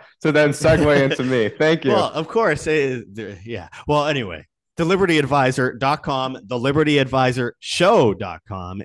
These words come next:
Speaker 2: And of course, there's a bit ly link in that description where you can get a free initial consultation, a free portfolio review with Tim Picciott. Again, he has been protecting his clients' money from the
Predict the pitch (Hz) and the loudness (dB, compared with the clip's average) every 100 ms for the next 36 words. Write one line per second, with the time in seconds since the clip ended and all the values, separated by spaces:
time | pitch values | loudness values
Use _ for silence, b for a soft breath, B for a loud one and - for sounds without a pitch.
0 | - 135 127 120 123 - 110 107 - 104 | -6 -2 -2 -2 -6 -6 -6 -6 -8 -10
1 | 104 120 214 226 202 156 160 - - 156 | -8 -4 -2 -2 -6 -6 -8 -12 -12 -8
2 | 208 202 190 170 196 - 139 139 - B | -6 -8 -8 -12 -14 -10 -10 -10 -16 B
3 | B - 120 127 131 120 117 110 110 131 | B -6 -2 -2 -2 0 2 2 2 0
4 | 127 - 123 131 117 110 120 117 110 123 | 0 -2 -2 -2 -4 -2 -2 -2 -4 -2
5 | 127 120 B B 143 139 - 185 196 151 | -2 -4 B B -6 -4 -2 0 2 2
6 | 123 117 113 113 120 107 - 185 208 147 | 2 0 -2 -2 -4 -4 -2 -2 -2 -4
7 | 139 175 180 175 160 160 156 156 139 135 | -2 -2 0 -2 0 0 2 0 -4 -6
8 | 135 131 127 123 - 120 113 110 110 110 | -6 -6 -4 -4 -2 -4 -2 -2 -2 -2
9 | 104 101 | 0 -2